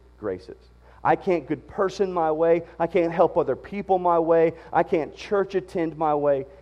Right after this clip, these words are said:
into God's good graces. But at the center of my faith, at the center of our belief in Jesus, is not simply that a dead guy, that, that God came to the earth and a dead guy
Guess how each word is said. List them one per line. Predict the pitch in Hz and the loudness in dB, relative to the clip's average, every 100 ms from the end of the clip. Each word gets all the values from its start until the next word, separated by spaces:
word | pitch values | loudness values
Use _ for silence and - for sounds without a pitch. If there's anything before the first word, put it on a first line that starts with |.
| - | -14
into | 127 120 | -12 -8
God's | 120 104 107 | -4 -4 -4
good | - 95 | -10 -12
graces. | 98 92 90 - - _ _ _ _ _ _ _ _ _ _ | -6 -6 -8 -18 -20 _ _ _ _ _ _ _ _ _ _
But | - | 2
at | 151 | 2
the | 123 | 2
center | - 226 247 247 240 | -6 -4 -4 -2 -4
of | 165 160 | 0 0
my | 139 117 - - | -2 -6 -8 -4
faith, | 127 95 - - _ _ _ _ _ _ _ | -4 -4 -16 -20 _ _ _ _ _ _ _
at | - 143 | -2 0
the | 151 | -2
center | - 240 240 180 | -4 -2 2 2
of | 175 | 4
our | 170 | 4
belief | 147 147 143 180 226 214 | 4 2 2 -4 -6 -10
in | 151 165 | -10 -10
Jesus, | 135 143 123 - - - _ _ _ _ - - | -6 -8 -8 -12 -18 -20 _ _ _ _ -20 -8
is | 139 151 | -6 2
not | 214 220 | 4 2
simply | - 233 220 | 0 -2 2
that | 208 151 | 4 4
a | |
dead | 120 - 190 196 | 2 8 8 8
guy, | 190 180 170 | 4 4 4
that, | 160 | 4
that | 147 131 - | 4 2 2
God | 175 175 190 190 | 4 6 4 0
came | 180 170 | -6 -4
to | |
the | 160 151 | -2 4
earth | 175 170 - - | 4 4 -4 -6
and | 139 | -6
a | |
dead | 127 180 170 160 | 2 4 4 4
guy | 165 156 | 2 2